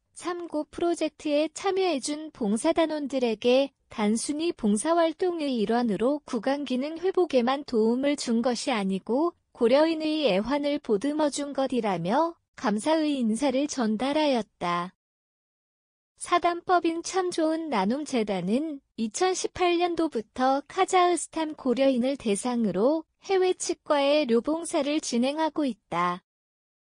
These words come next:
이천이십이 년 카자흐스탄 고려인을 위한 삼 구 프로젝트는 쉽고 듣고 맛보고라는 슬로건을 내건 구강 기능 회복 프로젝트다.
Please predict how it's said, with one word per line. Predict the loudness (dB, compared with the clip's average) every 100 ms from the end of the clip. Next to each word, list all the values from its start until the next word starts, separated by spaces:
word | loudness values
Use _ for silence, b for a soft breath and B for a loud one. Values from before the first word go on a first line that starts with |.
| _ _ -6
이천이십이 | -6 -2 -2 0 -2 0 2 2 0
년 | 0 -4 -6
카자흐스탄 | -4 2 4 4 2 -2 -4 -4
고려인을 | 0 2 4 4 2 0 -2
위한 | 0 0 0 -2
삼 | -6 -8 -6
구 | -6 -6
프로젝트는 | -2 0 0 -4 -6 -4 -4 -4 -4
쉽고 | -4 -2 -4
듣고 | -2 -4 -2 -2 2
맛보고라는 | 0 0 -2 0 2 2 0 -2 -6
슬로건을 | -2 0 2 2 2 0 2
내건 | 0 2 0 0
구강 | -4 -4 -2 -2
기능 | -2 0 0 -2
회복 | -4 -2 -4 _
프로젝트다. | 0 0 2 -2 -4 -14 -8 -4 -4 -4